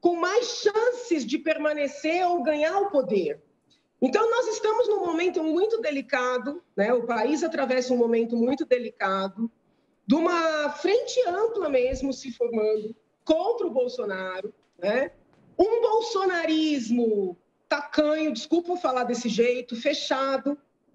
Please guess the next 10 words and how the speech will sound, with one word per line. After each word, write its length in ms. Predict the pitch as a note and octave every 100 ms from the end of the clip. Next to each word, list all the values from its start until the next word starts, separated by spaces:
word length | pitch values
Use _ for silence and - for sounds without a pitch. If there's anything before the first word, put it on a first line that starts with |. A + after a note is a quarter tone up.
| _ -
que 80 |
não 200 | D4 G4+
consegue 440 | A4 G#4 F#4+ E4+ F4
enxergar 520 | F4 E4 C4 C#4 C#4+
aquelas 340 | C#4 C4 C4
pessoas 560 | - C4+ C4+ C4+ B3+ B3
que 180 | - C#4+
efetivamente 1080 | G4+ G#4 G4+ F#4 D#4+ C#4+ C#4 D4 C#4+ - A3
defendem 680 | C4+ - D4+ F#4 F4 E4+
valores, 960 | A#3+ F#4+ F#4 D4 D4 C#4+ D4+ - -